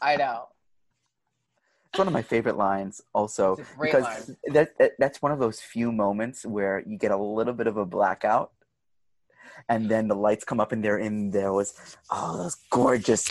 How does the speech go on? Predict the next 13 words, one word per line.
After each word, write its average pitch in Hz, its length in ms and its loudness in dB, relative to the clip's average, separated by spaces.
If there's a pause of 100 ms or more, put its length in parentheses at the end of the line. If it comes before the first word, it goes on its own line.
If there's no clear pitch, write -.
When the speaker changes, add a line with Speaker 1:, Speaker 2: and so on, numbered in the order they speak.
Speaker 2:
orange 113 460 2
and 104 260 -4
gold 107 460 0
jackets. 107 880 0 (120)
Speaker 1:
Mm-hmm. 135 320 -14
Speaker 2:
Um, 104 380 -2
that's, 110 240 0 (160)
that's 107 380 -2
one 113 100 -2
of 101 80 -6
my 95 80 -4
favorite 101 800 -6
moments. - 680 -16